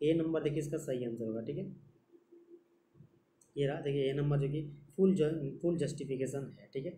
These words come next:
जब दोनों तरफ हाशिए सीधे और सम हो तो इसका जो है अर्थ डॉक्यूमेंट में फुल जस्टिफिकेशन है। अगले क्वेश्चन देखिए फोर्टीन है, डिजिटल फोटो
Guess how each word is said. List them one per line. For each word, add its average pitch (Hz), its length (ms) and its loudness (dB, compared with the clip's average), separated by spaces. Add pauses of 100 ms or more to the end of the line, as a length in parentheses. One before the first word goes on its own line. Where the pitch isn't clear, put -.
(300)
जब 127 180 -4
दोनों 135 240 0
तरफ 147 440 0
हाशिए 131 400 -4
सीधे 131 640 -4 (240)
और 139 100 0
सम 147 320 -2
हो 143 240 0
तो 139 100 2
इसका 135 200 -2
जो 135 140 -2
है 139 60 -2
अर्थ 139 260 -4
डॉक्यूमेंट 139 500 -2
में 139 300 -4 (240)
फुल 190 180 6
जस्टिफिकेशन 120 800 -2
है। 98 160 -16 (1300)
अगले 165 220 4
क्वेश्चन 185 240 2
देखिए 180 160 4
फोर्टीन 170 380 0
है, - 320 -4
डिजिटल 160 440 0
फोटो 160 520 0